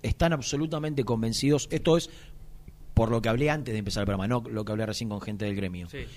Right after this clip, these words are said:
Speaker 1: Están absolutamente convencidos en Independiente que el reclamo de libertad de acción, ¿eh?
Speaker 2: Sí.
Speaker 1: No de deuda.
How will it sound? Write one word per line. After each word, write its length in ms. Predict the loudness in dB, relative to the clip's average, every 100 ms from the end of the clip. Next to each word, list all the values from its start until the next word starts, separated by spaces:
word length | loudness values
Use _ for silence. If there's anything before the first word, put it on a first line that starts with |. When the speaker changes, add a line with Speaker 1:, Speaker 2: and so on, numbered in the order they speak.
| -4
Speaker 1:
Están 240 | -2 -2
absolutamente 720 | -4 -4 -2 -2 0 -2 -2 -2
convencidos 580 | 0 0 4 4 4
en 80 | 0
Independiente 520 | -2 0 0 0 0
que 100 | 0
el 100 | -2
reclamo 680 | -2 -4 -2 0 2 2 0 -6 -20 -6
de 160 | -2 2
libertad 420 | 2 2 6 8
de 80 | 8
acción, 340 | 10 8 8
¿eh? 220 | 6 2 -4 -18
Speaker 2:
Sí. 60 | -6 8
Speaker 1:
No 160 | 12
de 100 | 12
deuda. 440 | 12 10 6 4